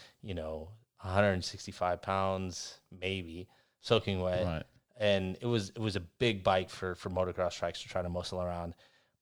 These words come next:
Speaker 1: My dad had always been a fan of Baja and off-road racing, so he convinced me to, to convert the bike into an off-road bike, and I started racing, um,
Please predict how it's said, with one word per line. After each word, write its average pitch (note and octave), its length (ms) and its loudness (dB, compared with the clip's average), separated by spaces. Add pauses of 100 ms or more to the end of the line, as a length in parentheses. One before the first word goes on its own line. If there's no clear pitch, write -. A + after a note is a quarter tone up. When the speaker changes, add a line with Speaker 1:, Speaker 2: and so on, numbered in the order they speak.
(100)
Speaker 1:
My A2 160 10
dad A#2 760 8 (100)
had G2+ 220 4
always G2+ 320 2
been F#2+ 420 2
a - 80 -6
fan G2 400 4
of F2+ 100 2
Baja F#2 520 8
and F2+ 100 2
off-road G2+ 400 2
racing, F#2 580 0
so - 160 -2
he G2 80 2
convinced G#2+ 540 2
me G2+ 100 -2
to, F#2 200 -4
to - 180 -8
convert G#2 440 0
the - 80 -12
bike F#2 280 -2
into F#2 340 -4
an F#2 80 -2
off-road A#2+ 460 4
bike, G#2 340 4 (460)
and G2 440 6
I F2+ 100 -4
started F#2+ 260 4
racing, F2+ 520 2
um, F2 760 4